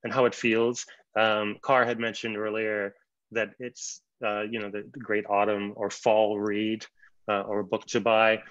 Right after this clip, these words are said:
But I really think of, of the book as a summer book. You know, I think that there's so much heat in the book. Um, and this is a good example of that. You know, there's thunderstorms throughout,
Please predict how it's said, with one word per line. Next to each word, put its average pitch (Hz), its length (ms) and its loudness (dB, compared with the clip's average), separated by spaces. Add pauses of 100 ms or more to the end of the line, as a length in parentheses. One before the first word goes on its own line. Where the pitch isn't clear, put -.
(160)
But 135 100 4
I 139 60 4
really 156 260 2
think 151 240 -2
of, 123 220 -2 (120)
of 113 140 -4
the 113 80 -8
book 123 260 -8
as 113 120 -8
a 101 40 -10
summer 117 420 -4
book. 131 300 -6 (220)
You 117 100 -6
know, 117 120 0
I 107 100 -2
think 127 260 -6
that 110 180 -4
there's 98 220 -10
so - 180 -4
much 117 300 -4
heat 123 260 -6 (480)
in 131 80 0
the 127 100 2
book. 127 400 0 (300)
Um, 107 220 0
and 117 120 2
this 127 140 0
is 120 120 -2
a 117 40 -2
good 113 220 0
example 107 500 0
of 95 120 -4
that. 90 360 -6
You 120 100 -6
know, 107 120 -2
there's 107 360 -4
thunderstorms 110 760 -2
throughout, 98 500 -2